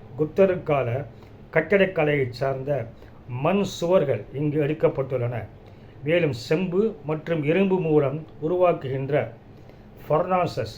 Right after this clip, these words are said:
அந்த உலைகளானது இங்கே கண்டெடுக்கப்பட்டுள்ளது. அதேபோல எலும்புகள் மூலம் செய்த கருவிகள், ஊசி, சீப்பு ஆகியவை கிடைத்துள்ளன என்றதை அவர் தெரிவித்துள்ளார். அதேபோல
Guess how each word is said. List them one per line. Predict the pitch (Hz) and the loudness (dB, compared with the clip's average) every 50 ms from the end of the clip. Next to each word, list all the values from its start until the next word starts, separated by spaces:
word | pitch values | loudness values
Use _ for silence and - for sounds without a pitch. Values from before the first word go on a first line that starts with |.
| - | -10
அந்த | 135 139 139 135 123 127 | -8 -4 -2 -2 0 2
உலைகளானது | 156 185 180 190 185 160 151 143 139 135 131 131 156 147 127 107 98 - - - - - - - - - - 147 | 2 4 6 6 6 6 6 4 2 0 0 0 0 0 0 0 -4 -8 -14 -20 -20 -20 -20 -20 -20 -10 -6 -4
இங்கே | 160 165 156 151 151 127 101 - - | -2 -2 2 2 2 2 2 0 -2
கண்டெடுக்கப்பட்டுள்ளது. | 156 151 165 160 147 120 147 123 - 135 117 127 123 117 107 104 101 98 - - - - - - - - - - - - | 0 2 2 2 2 0 -2 -4 -4 -6 -4 -4 -4 -4 -4 -6 -8 -12 -16 -20 -20 -20 -20 -20 -20 -20 -20 -20 -14 -6
அதேபோல | 123 131 147 160 160 156 151 160 165 185 185 156 127 143 | -4 -2 0 0 2 2 4 4 4 2 0 0 0 2
எலும்புகள் | 165 196 202 202 202 202 196 196 180 165 | 2 4 4 6 8 8 8 6 4 4
மூலம் | 170 170 170 165 147 - | 4 4 4 4 2 2
செய்த | 156 147 135 131 117 - | 2 2 2 0 0 0
கருவிகள், | 143 147 160 160 139 135 123 107 101 - - - - - 113 151 165 | 0 0 0 0 0 0 0 -2 -6 -8 -12 -20 -20 -10 -8 -4 -4
ஊசி, | 165 156 - - 156 180 190 190 - - - - - - - - - - - - - | -4 -4 -4 -6 -6 -6 -6 -8 -10 -14 -18 -20 -20 -20 -20 -20 -20 -20 -18 -16 -10
சீப்பு | - 185 190 190 190 - 165 147 151 | -4 -2 0 0 0 0 0 2 2
ஆகியவை | 160 131 143 156 156 160 156 | 2 2 2 2 2 0 0
கிடைத்துள்ளன | - 147 139 143 139 - 131 127 127 127 120 113 110 113 - - - - - - - - - - - - - - - - - | -2 -2 -2 -2 -2 -2 -2 -2 -2 -2 -2 -4 -4 -6 -10 -14 -18 -20 -20 -20 -20 -20 -20 -20 -20 -20 -20 -20 -18 -8 -4
என்றதை | 147 147 151 151 160 170 175 160 147 131 | -2 0 0 0 2 2 4 2 2 2
அவர் | 143 160 156 - - | 2 0 0 0 -2
தெரிவித்துள்ளார். | 147 143 156 151 143 - - 131 113 107 101 101 - - - - - | -2 0 2 0 0 0 -2 -4 -4 -4 -6 -10 -14 -18 -20 -16 -12
அதேபோல | 127 127 147 151 151 135 143 147 151 165 | -4 0 2 2 2 2 2 0 0 0